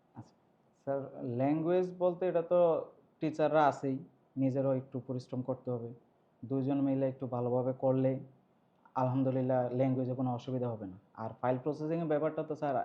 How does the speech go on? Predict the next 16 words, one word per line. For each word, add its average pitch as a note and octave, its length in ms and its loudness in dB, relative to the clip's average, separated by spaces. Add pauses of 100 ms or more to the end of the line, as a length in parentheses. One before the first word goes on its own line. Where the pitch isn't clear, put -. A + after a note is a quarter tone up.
একা C3 280 -2
করা C#3+ 180 -2
সম্ভব C3 320 -2
না। D#3 420 -4 (460)
এটা C3 160 -2
হচ্ছে C3 260 2
এমন C#3 260 4
কারো D#3 200 4
কাছে D#3+ 240 2
যাইতে D#3 300 4
হইব E3 140 2
যারা C3+ 180 2
খুব C3 200 -8 (100)
সুন্দরভাবে, C#3 580 2
ভালোভাবে, C3+ 640 2
আহ, - 840 -4